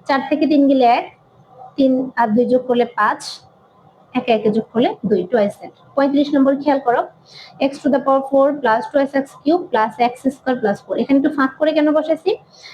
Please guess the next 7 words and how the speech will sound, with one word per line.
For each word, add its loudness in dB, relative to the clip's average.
কারণ 2
হচ্ছে 0
আমাদের 2
দ্বিতীয় 2
রাশিতে, -2
আহ, -2
ধ্রুবক, 2